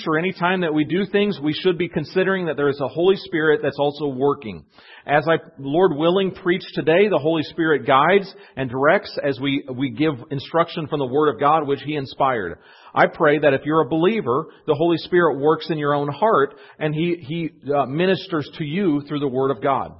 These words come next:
And I pray that if you're not a believer, that you'll start to listen and realize that you need the Holy Spirit in your life to change and convict and convince you of the truth of Jesus Christ.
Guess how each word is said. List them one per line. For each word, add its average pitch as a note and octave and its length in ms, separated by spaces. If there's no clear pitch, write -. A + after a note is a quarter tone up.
And D#3+ 120
I G#3+ 100
pray E3+ 220
that D3+ 100
if D3 140
you're E3 120
not G#3 180
a A#3 40
believer, C#3+ 640
that D3+ 140
you'll G#3+ 220
start F#3 420
to E3 120
listen G3 380
and D3 180
realize D#3+ 440
that C#3 120
you D#3+ 180
need F#3+ 320
the D3 100
Holy C#3+ 280
Spirit D3 440
in D3 120
your C#3 140
life C#3+ 340
to B2+ 100
change D3+ 420
and C3 180
convict C3+ 460
and A#2+ 200
convince A2+ 520
you D#2+ 220
of G#2+ 140
the G#2 100
truth C#3+ 300
of G#2 120
Jesus G#2+ 420
Christ. F2 540